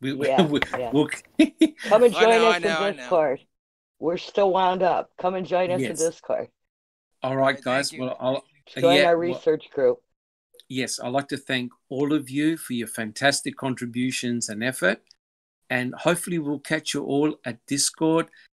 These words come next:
Speaker 1: and, of course, for our regular podcasts and also our T T T Thursdays. <laughs> That's coming up soon as well.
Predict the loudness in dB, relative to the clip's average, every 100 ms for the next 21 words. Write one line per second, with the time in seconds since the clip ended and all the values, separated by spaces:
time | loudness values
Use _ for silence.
0 | _ -4 -2 -4 -6 -6 -4 -6 -6 -4
1 | -4 -6 -6 -4 -2 -4 -6 -6 -6 -6
2 | -4 -4 -4 -6 -8 -16 -8 -2 2 2
3 | 2 0 0 -2 _ -6 -4 -6 -14 _
4 | _ _ _ _ _ _ _ -14 -4 -4
5 | -4 -6 -8 -6 -6 -4 -4 -6 -8 _
6 | -20 -20 -20 -4 0 2 0 -2 -4 -4
7 | -10 -10 -10 -14 -6 -4 -2 0 -2 -2
8 | -20 _ -20 -2 -2 -2 -6 -6 -6 -8
9 | -10 -8 -6 -6 -8 -12 -10 -8 -8